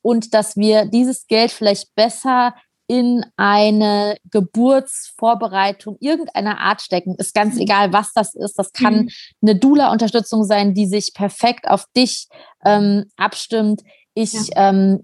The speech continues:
Speaker 1: höre auch immer wieder, also in dem Verein, in dem ich bin, da gibt's auch, ähm, eine, dass du das,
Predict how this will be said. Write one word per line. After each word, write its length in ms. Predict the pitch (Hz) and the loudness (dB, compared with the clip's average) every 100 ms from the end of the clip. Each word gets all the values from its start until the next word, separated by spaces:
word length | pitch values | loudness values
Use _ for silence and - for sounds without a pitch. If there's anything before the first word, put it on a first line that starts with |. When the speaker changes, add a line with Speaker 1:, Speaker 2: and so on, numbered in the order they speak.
| 202 | -2
Speaker 1:
höre 380 | 190 226 220 | 2 4 4
auch 160 | 202 196 | 2 0
immer 380 | - 220 214 190 | 0 2 2 0
wieder, 320 | 196 196 196 - | 0 0 -2 -2
also 200 | 196 190 | -2 -2
in 580 | - 202 196 190 185 180 _ | 0 0 2 2 2 -2 _
dem 140 | 208 196 | -2 -2
Verein, 520 | - - 196 208 202 | -4 -2 0 2 2
in 60 | |
dem 140 | 196 196 | 2 0
ich 180 | 196 - | -2 -2
bin, 220 | 214 202 | 0 2
da 120 | 196 | 0
gibt's 380 | 185 185 - - | 0 -6 -12 -10
auch, 440 | - 190 190 190 - - | 0 4 4 0 -6 -2
ähm, 420 | 185 180 180 180 - - _ _ - | 0 0 -2 -4 -10 -20 _ _ 0
eine, 580 | 185 185 180 180 180 175 _ _ _ _ _ _ _ _ _ | 4 6 6 4 2 -2 _ _ _ _ _ _ _ _ _
dass 320 | 208 - - | -2 -2 -6
du 120 | 202 | -6
das, 380 | 196 214 196 - | -2 0 -2 -8